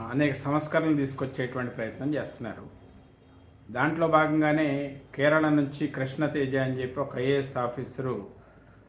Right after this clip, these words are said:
అక్కడ గ్రామీణాభివృద్ధి పైన బాగా పనిచేసినటువంటి అనుభవం ఉన్నటువంటి, అంటే ఆయన పేరు తెచ్చుకున్నటువంటి ఆయన్ని ఈయన పంచాయతీరాజ్ శాఖలోకి తీసుకోవటం, ఆయన, ఆయనతో పాటు అనేక మంది ఉన్నతాధికారులు కలిసి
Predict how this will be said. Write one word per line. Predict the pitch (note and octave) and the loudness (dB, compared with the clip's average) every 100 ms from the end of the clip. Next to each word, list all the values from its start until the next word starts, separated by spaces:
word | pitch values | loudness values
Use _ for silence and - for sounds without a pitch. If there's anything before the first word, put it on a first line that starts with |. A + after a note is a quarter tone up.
| - | -8
అక్కడ | B2+ C#3+ C3+ A2+ | -2 2 2 4
గ్రామీణాభివృద్ధి | B2+ D3+ D#3 D3 C#3+ C#3 C3+ C3+ | 2 4 4 4 2 2 0 2
పైన | C3 C3 B2 | 2 2 4
బాగా | C3+ C3+ C3+ | 2 2 0
పనిచేసినటువంటి | B2+ B2+ B2 - A#2+ A#2+ A#2+ A#2+ A#2+ | -2 -2 -4 -6 -8 -6 -6 -4 -4
అనుభవం | A#2+ A#2+ B2 A#2+ | -2 -2 -2 -4
ఉన్నటువంటి, | A#2+ A2+ A#2+ A2+ G#2+ F#2+ A2+ | -6 -6 -8 -8 -8 -10 -6
అంటే | C3+ C#3 | -2 -2
ఆయన | B2 G#2+ | -2 -2
పేరు | C#3 C#3 C3+ | 0 2 0
తెచ్చుకున్నటువంటి | B2+ - B2 A#2 A#2+ A#2 A#2+ A#2 G#2+ G#2 - - - - - A#2+ | -2 -6 -8 -8 -8 -8 -8 -8 -8 -12 -18 -20 -20 -20 -6 2
ఆయన్ని | C3+ C3+ C#3 A#2+ A2+ - - _ - - - C3 | 6 6 4 2 -4 -12 -20 _ -20 -20 -8 0
ఈయన | C#3 C3 | 0 2
పంచాయతీరాజ్ | C3 C3+ D3+ C3+ C#3 C3+ B2 B2 A#2 G#2 | 0 2 2 2 4 4 2 -2 -4 -4
శాఖలోకి | - C3+ C#3 C3+ C3 C3+ | 0 0 2 0 0 -4
తీసుకోవటం, | C3 - B2 A#2+ D#3+ A#3+ G#3+ - - - - - - A#2 C3+ | -6 -4 -4 -2 -4 -6 -10 -20 -20 -20 -20 -20 -14 -2 2
ఆయన, | D3 D#3 F3 D3 C3 C3 C3 | 4 4 4 2 0 -2 0
ఆయనతో | C#3+ D3 C#3+ C#3 C#3 | 2 2 0 0 2
పాటు | C3+ C3+ | 2 2
అనేక | C3+ C3+ C3 | 2 2 2
మంది | C3+ C3 B2+ | 2 2 2
ఉన్నతాధికారులు | C3+ C#3+ C3+ C3 B2+ B2+ A#2+ C3 | 0 2 0 0 -2 0 -2 -4
కలిసి | B2+ - D3+ | -4 -2 -2